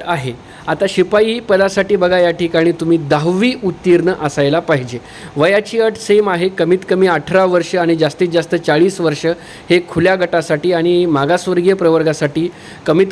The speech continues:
कमी अठरा वर्ष व जास्तीत जास्त पंचेचाळीस वर्षापर्यंतचं अट असेल, आणि तुम्ही दहावी पास पाहिजे.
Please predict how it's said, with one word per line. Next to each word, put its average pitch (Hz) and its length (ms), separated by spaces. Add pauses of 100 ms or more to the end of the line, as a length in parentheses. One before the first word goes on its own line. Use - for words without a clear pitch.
कमी 190 160
अठरा 170 320
वर्ष 160 280
व 165 180
जास्तीत 143 420
जास्त 156 380
पंचेचाळीस 160 800
वर्षापर्यंतचं 143 920 (420)
अट 156 200
असेल, 151 280
आणि 151 240
तुम्ही 165 260
दहावी 151 480 (400)
पास 196 240
पाहिजे. 143 380